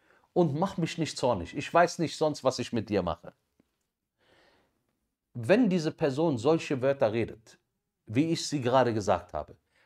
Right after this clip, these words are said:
dann natürlich, wenn du dich bei ihm meldest, könnte das zu mehr Konflikten führen. Warum?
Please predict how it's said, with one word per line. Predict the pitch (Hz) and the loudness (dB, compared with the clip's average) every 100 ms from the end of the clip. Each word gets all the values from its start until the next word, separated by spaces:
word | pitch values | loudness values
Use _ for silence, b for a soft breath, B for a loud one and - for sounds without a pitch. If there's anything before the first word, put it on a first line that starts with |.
| _ | _
dann | 135 147 | 0 2
natürlich, | 135 131 - 185 117 - | 0 -2 -2 -2 -2 -4
wenn | 131 | -4
du | 120 | -4
dich | 120 - | -8 -2
bei | 110 | -2
ihm | 131 117 107 | 0 -2 -2
meldest, | 120 156 120 156 - - - | -2 -2 -2 -4 -6 -14 -6
könnte | 147 156 | -4 -2
das | 139 131 - | -4 -6 -6
zu | 135 | -6
mehr | 120 120 143 | -4 -4 -6
Konflikten | - 117 117 131 127 113 | -6 -8 -6 -8 -6 -10
führen. | - 92 73 | -6 -6 -2
Warum? | 85 101 139 - | 0 2 2 -2